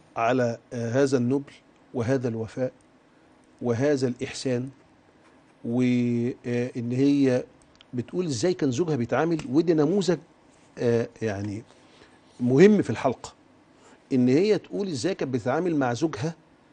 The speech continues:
مع بعض يقولوا العيوب ويداروا بعض، يداووا بعض،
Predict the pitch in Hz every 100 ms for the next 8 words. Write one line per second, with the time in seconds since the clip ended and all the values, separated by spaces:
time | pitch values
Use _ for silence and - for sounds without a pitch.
0 | _ - - 127 127 127 165 180 143 147
1 | 165 165 127 127 143 120 - 123 123 117
2 | 110 143 147 143 160 151 - 131 131 151
3 | 147 135 139 147